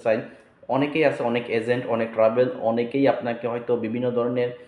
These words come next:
ভুয়া নিউজ দেবে যে কলিংটা already চালু হয়ে গেছে।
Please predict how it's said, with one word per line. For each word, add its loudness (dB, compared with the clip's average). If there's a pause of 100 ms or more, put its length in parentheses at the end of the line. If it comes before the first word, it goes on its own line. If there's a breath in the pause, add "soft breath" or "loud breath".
(300 loud breath)
ভুয়া 4
নিউজ 0
দেবে 0
যে -4
কলিংটা 0
already 0 (120)
চালু 2
হয়ে 0
গেছে। -4